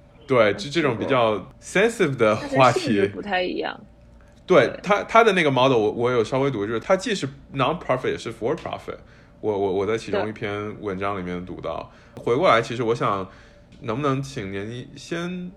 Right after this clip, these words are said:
Speaker 1: 聊一下，就是我看到你的 paper 里面有一个部分，就是最开始的时候，博物馆作为一个个人珍藏一些珍贵的文物或者文化的东西，去保留它们。但后来可能，
Speaker 2: 嗯。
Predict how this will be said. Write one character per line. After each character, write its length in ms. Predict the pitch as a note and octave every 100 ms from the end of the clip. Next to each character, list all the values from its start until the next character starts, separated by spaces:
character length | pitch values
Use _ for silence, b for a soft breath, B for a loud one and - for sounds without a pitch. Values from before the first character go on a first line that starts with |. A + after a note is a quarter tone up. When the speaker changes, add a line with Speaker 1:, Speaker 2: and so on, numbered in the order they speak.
| -
Speaker 1:
聊 220 | A#2 F#2 G2
一 40 |
下， 100 | A2+
就 80 | B2+
是 100 | C3
我 120 | G2
看 120 | D#3
到 80 | D3+
你 60 | A2+
的 80 |
paper 240 | F2+ C3+ C3+
里 80 | F2
面 180 | G#2+ A2
有 280 | E2 - -
一 140 | G2+ G2+
个 80 |
部 160 | E3+ C#3+
分， 200 | A2+ F#2
就 80 | A2
是 100 | G#2
最 180 | D3+ C#3
开 200 | D#3+ B3+
始 200 | - F#2
的 100 | E2+
时 160 | F2
候， 160 | F2+ F2
博 180 | - F#2+
物 80 |
馆 220 | A#2 A2 -
作 160 | A2+
为 140 | G2 F#2+
一 60 |
个 280 | F#2+ G#2 F#2+ B B
个 220 | D4 B3+
人 460 | A2 F#2+ F2+ F2+ E2+ -
珍 220 | E3 F3+
藏 260 | E3 F2+ F#2+
一 40 |
些 160 | G2 G#2
珍 240 | A2+ A2
贵 240 | B2+ G#2+
的 180 | F#2 F2
文 240 | F#2 E2+ G2
物 80 |
或 100 | F#2+
者 80 | G2+
文 300 | F2+ F2 E2+
化 200 | G2+ G#2
的 80 | F2
东 220 | E2+ F2+
西， 240 | F#2+ F2 C2 b b b
去 100 | -
保 280 | - E2 C#2+
留 200 | E2 E2
它 160 | F#2 G#2+
们。 240 | E2+ C2 - b b
但 200 | B2+ A#2+
后 260 | - - E3
来 220 | F#2 E2+
可 160 | G#2+ F#2+
能， 180 | F2+
Speaker 2:
嗯。 100 | G2